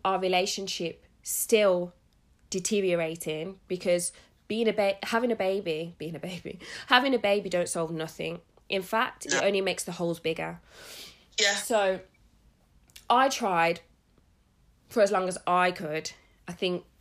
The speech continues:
Speaker 1: when
Speaker 2: Mm-hmm.
Speaker 1: we first broke up, our eldest was only eight months old. We got back together briefly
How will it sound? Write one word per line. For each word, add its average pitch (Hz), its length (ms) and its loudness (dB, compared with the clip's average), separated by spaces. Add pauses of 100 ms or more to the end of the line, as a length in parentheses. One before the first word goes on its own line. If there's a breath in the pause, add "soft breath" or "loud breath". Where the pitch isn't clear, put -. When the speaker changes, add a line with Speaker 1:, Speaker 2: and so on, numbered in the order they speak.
(120)
Speaker 1:
when 202 120 6
Speaker 2:
Mm-hmm. 214 40 2
Speaker 1:
we 208 100 -2
first 196 400 2
broke 175 280 -4
up, 156 200 -8 (840)
our 180 160 0
eldest 175 320 -2
was 175 100 -8
only 165 180 -6
eight - 160 -8
months - 240 -10
old. 156 320 -6 (840 loud breath)
We 175 80 -6
got 208 200 2
back - 160 -2
together 185 460 0
briefly 175 760 -4